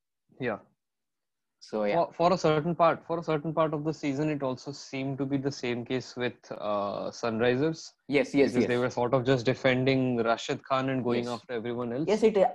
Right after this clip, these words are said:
Speaker 2: it even
Speaker 1: Yes.
Speaker 2: happens, uh, now as well. In the last match, uh, although they
Speaker 1: Yeah.
Speaker 2: had, uh, bowled well, but in the rest of the
Speaker 1: Hmm.
Speaker 2: matches, that was the case because Rashid was not in the league,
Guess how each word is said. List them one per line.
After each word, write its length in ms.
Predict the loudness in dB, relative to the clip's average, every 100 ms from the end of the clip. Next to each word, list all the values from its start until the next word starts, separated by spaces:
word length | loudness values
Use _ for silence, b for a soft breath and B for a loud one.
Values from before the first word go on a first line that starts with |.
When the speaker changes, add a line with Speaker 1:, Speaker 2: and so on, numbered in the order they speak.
| 0
Speaker 2:
it 140 | 0 4
even 240 | 4 4
Speaker 1:
Yes. 80 | 4
Speaker 2:
happens, 480 | 4 4 0 -2 2
uh, 200 | 4 4
now 340 | 2 2 4
as 160 | 2 0
well. 260 | -2 -4 -6
In 100 | -4
the 60 | 2
last 340 | 4 4 4
match, 400 | -2 -4 -4 -8
uh, 280 | -8 -2 2 2
although 420 | 2 6 6 6
they 140 | 4 2
Speaker 1:
Yeah. 120 | 2
Speaker 2:
had, 360 | 2 2 0
uh, 120 | -2 -2
bowled 380 | 0 0 2
well, 240 | 2 0 0 -6
but 280 | -2 -2 -4 -14 _
in 140 | -6 -2
the 100 | 2
rest 300 | 2 2 -2
of 80 |
the 60 | -2
Speaker 1:
Hmm. 60 | -2
Speaker 2:
matches, 300 | -2 -4 -4
that 180 | -4 -2
was 160 | -2 -2
the 80 |
case 380 | -4 -2 -4 -4
because 320 | -8 -4 -4
Rashid 400 | -2 -2 -2 -6 -8 _ _
was 140 | -2 2
not 300 | 4 4 2
in 160 | 2
the 360 | 6 8 8 4
league, 360 | 4 2 2